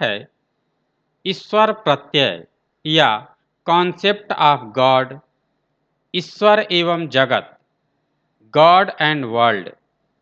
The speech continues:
ईश्वर एवं मनुष्य या God and man, ईश्वर तथा निरपेक्ष या God and absolute।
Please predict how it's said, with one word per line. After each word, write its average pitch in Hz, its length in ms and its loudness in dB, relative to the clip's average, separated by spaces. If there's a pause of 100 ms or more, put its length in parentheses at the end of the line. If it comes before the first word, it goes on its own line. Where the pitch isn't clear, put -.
(720)
ईश्वर 214 580 0
एवं 170 360 -2
मनुष्य 135 560 -6 (500)
या 147 220 2 (560)
God 180 540 4
and 160 320 0
man, 123 340 0 (1500)
ईश्वर 214 460 0 (120)
तथा 180 320 0
निरपेक्ष 156 720 -4 (1300)
या 143 240 2 (500)
God 175 500 4
and 123 340 -4 (320)
absolute। 165 680 -4